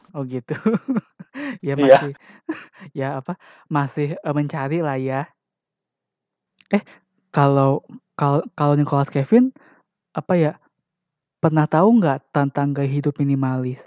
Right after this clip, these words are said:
Speaker 2: Eee, kurang tahu sih. Yang gua, kalau misalnya gua pikir, kalau mendengar gaya, mendengar gaya hidup minimalis itu, mungkin gaya yang, mungkin itu maksud, eee,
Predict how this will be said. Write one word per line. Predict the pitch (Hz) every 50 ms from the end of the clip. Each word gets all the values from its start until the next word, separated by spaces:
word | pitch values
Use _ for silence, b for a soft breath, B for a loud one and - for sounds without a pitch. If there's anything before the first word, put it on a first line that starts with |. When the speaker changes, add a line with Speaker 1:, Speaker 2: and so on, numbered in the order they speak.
| _ _ _ _ _ _ _ _ _ _ _ -
Speaker 2:
Eee, | 151 147 143 143 143 -
kurang | 151 139 131 131 143
tahu | - 131 123 131 139 151 156
sih. | - - 170 - - _ _ _ _ _ _ _ _ _ _ _ _ _ _ _ _ - -
Yang | 135 127 131 131
gua, | 135 131 131 131 127 -
kalau | - 143 139 131 143
misalnya | 147 139 - 135 131 135 131
gua | 131 - 127 120
pikir, | - 127 117 - 151 156 175 -
kalau | - 151 147 139 131 - - _ _ _ _ _ _ - 156
mendengar | 147 139 131 127 131 127 123 _ _ _ _ _ _ _ _ -
gaya, | - 131 127 131 127 127 - _ _ -
mendengar | 147 139 135 131 131 131 131 127 127 120 _ _ 139
gaya | - 135 131 127 120
hidup | 131 123 123 127 - 127
minimalis | 127 123 123 120 123 117 117 120 123 117 - 120
itu, | - - 165 190 B B B B B _ _ _ _ _ _ _ _ _ _ _ _ _ - - - -
mungkin | 151 139 131 - 165 160
gaya | 151 139 139 143 147
yang, | 147 135 131 - _ -
mungkin | 147 139 131 - 165 165 160
itu | 151 - - 165 160
maksud, | 160 151 147 - - - -
eee, | 147 143 139 139 139 135 135 139 139 139